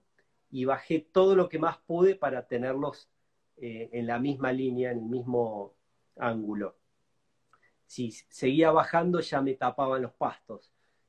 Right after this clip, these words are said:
eh, y si me movía mucho más, acá ya me habían visto, eh, pero bueno, quería, quería tenerlo y, y algo que, que me,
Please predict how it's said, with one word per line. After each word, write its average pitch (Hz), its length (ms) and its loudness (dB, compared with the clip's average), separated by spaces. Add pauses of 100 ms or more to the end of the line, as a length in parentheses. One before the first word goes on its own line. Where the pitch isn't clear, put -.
eh, 104 800 -8
y 120 140 -10
si 117 200 -8
me 113 140 -2
movía 123 380 2
mucho 131 320 0
más, 143 360 0 (220)
acá 131 240 0
ya 139 240 2
me 131 140 2
habían 131 320 0
visto, 165 480 -4 (360)
eh, 107 720 -8
pero 117 240 2
bueno, 120 280 2 (580)
quería, 123 520 -2 (100)
quería 127 280 -2
tenerlo 151 560 2
y, 139 140 -4 (140)
y 131 100 0
algo 147 360 2
que, 123 340 -4
que 117 200 -6
me, 107 680 -8